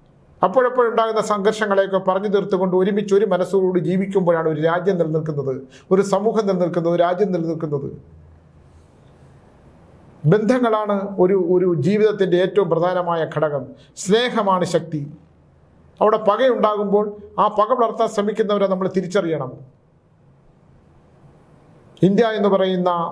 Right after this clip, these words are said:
മഹാരാജ്യത്ത് നമ്മൾ ജീവിക്കുമ്പോൾ എല്ലാവരെയും ചേർത്ത് പിടിച്ചുകൊണ്ട് ഇന്ത്യ എന്ന് ഒരുമിച്ച് പറയുമ്പോൾ എന്ത് കാര്യത്തിൻ്റെ പേരിലാണെങ്കിലും അവരെ വെട്ടിമാറ്റിക്കൊണ്ട് മറ്റൊരു അവരുടേതായിട്ടൊരു സ്വന്തം സാമ്രാജ്യം ശ്രമിക്കാൻ ലഭിക്കുന്നവരല്ല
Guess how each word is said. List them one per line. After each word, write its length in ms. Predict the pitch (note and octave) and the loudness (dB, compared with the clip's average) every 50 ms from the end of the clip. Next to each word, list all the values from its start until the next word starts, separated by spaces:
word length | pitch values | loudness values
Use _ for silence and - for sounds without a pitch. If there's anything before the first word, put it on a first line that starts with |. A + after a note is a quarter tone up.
| - D3 D#3 | -2 -2 0
മഹാരാജ്യത്ത് 600 | D3+ F#3 G3 F#3+ F#3 F#3 F3+ E3 F3+ F3+ F3 F3 E3+ | 2 2 2 2 2 0 2 0 0 0 0 0 0
നമ്മൾ 180 | E3+ E3+ F3 E3+ C#3+ D3+ | 0 0 0 0 0 0
ജീവിക്കുമ്പോൾ 500 | F3+ F3 E3+ E3+ E3+ E3 D#3 D#3 C#3+ B2+ A#2+ - - - - _ _ _ _ _ _ _ _ _ _ _ _ - E3+ | -2 -2 -2 -4 -2 -2 0 0 0 -2 -6 -10 -16 -18 -20 _ _ _ _ _ _ _ _ _ _ _ _ 2 2
എല്ലാവരെയും 500 | F#3+ A3 A3+ A3+ G#3+ G#3 G#3+ G#3 G#3 G#3 - - | 4 4 4 2 4 4 4 2 2 2 2 2
ചേർത്ത് 240 | G3 G#3+ G#3+ - A3+ G3+ | 2 2 2 2 0 0
പിടിച്ചുകൊണ്ട് 500 | G#3 F#3+ F#3+ - G3 F#3 G3 F#3+ F3+ F#3+ F#3+ F#3+ G3 G3 | 0 -2 -2 -2 -2 0 0 0 2 0 0 0 0 0
ഇന്ത്യ 220 | F#3+ F#3+ F#3 A3 A3 G3+ G3 F#3+ | 0 2 2 2 2 2 0 0
എന്ന് 120 | F3+ F#3 F#3 | 0 0 0
ഒരുമിച്ച് 300 | G3 G3 G3 F#3+ F#3 F#3 E3+ | 0 0 -2 -2 0 0 0
പറയുമ്പോൾ 420 | F3 F3 F3 F3 E3 D#3+ D#3+ C#3+ C3 - - - - - F#3+ | 2 2 0 0 0 0 0 0 0 -4 -10 -10 -2 0 0
എന്ത് 160 | G3+ G3+ B3+ G#3+ | 2 4 4 4
കാര്യത്തിൻ്റെ 420 | G#3+ G#3+ A3 G#3 G#3 A#3 A3 G3+ G#3+ F3 | 4 2 0 0 0 2 2 2 2 2
പേരിലാണെങ്കിലും 580 | G3+ G3+ F#3+ G3+ G3 G3 G3 F#3 G3 G3 F#3+ F#3 F3 F3+ | 2 2 2 0 0 0 0 0 2 0 0 2 0 0
അവരെ 240 | F3+ F#3 G3+ G3+ G3+ G3 G3+ - - - - - - _ _ D3+ | 2 2 2 2 2 0 -4 -8 -12 -16 -20 -20 -20 _ _ 0
വെട്ടിമാറ്റിക്കൊണ്ട് 720 | F3+ F#3 F#3 C4 A#3 G#3+ G#3 G3+ - G#3 F3 F#3 G3 F#3 G3 F#3 F3+ | 0 2 2 0 2 2 0 0 -2 0 0 0 2 2 0 0 0
മറ്റൊരു 280 | F3+ F3+ - G#3+ G#3 G3+ F#3 | -2 -2 -2 0 0 2 2
അവരുടേതായിട്ടൊരു 640 | F#3+ G#3 G#3 A3+ A3 G#3 G#3 G3+ G3+ D#3 F3 F#3 F3+ - | 2 2 2 2 2 4 2 0 -2 -2 -6 -6 -4 -2
സ്വന്തം 300 | F#3+ G#3 A3 G3+ G#3+ G3 - | 0 0 0 0 0 0 0
സാമ്രാജ്യം 500 | F3+ G3 G3+ G#3 G#3+ G#3 G3+ F3+ G3+ G3 F3+ - | 0 -2 0 0 -2 -2 -2 -2 -4 -6 -6 -6
ശ്രമിക്കാൻ 360 | - F3 F3+ F#3 F3+ - F#3+ F3+ E3+ | -8 -6 -6 -4 -2 0 0 0 0
ലഭിക്കുന്നവരല്ല 680 | F3 E3 D#3 - F#3 F3 F#3 F3+ F3+ E3+ E3+ F3+ G3 | -4 -6 -4 -4 -4 -2 0 0 2 0 0 0 0